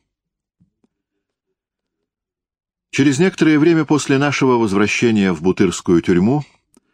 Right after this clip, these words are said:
моих друзей Щепкина, Леонтьева и меня самого перевели для отбывания наказания в другую московскую тюрьму, Таганскую. Перевод этот состоялся по распоряжению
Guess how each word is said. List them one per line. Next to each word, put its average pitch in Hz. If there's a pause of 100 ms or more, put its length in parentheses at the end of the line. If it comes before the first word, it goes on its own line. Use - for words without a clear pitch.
(160)
моих 104
друзей 101
Щепкина, 98
Леонтьева 90
и 98
меня 90
самого 80 (600)
перевели 104
для 127
отбывания 95
наказания 127
в 110
другую 101
московскую 95
тюрьму, 85 (460)
Таганскую. 76 (920)
Перевод 185
этот 170
состоялся 104
по 113
распоряжению 117